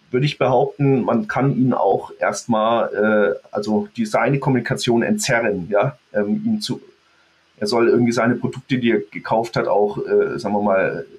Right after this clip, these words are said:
genießen in Anführungszeichen und er soll nicht gleich wieder zugekommen werden. Also bei so einem Kunden kann man durchaus die Frequenz entzerren. Bei einem, der einen kleinen Einkaufsbon hat, da kann man vielleicht irgendwie mehr nachsetzen und sagen,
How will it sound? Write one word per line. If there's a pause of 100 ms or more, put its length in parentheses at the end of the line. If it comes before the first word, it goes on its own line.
(120)
genießen
in
Anführungszeichen
und
er
soll
nicht
gleich
wieder
zugekommen
werden.
Also (320)
bei
so
einem
Kunden
kann
man
durchaus
die
Frequenz
entzerren.
Bei
einem,
der
einen
kleinen
Einkaufsbon
hat,
da
kann
man
vielleicht
irgendwie (880)
mehr
nachsetzen
und
sagen,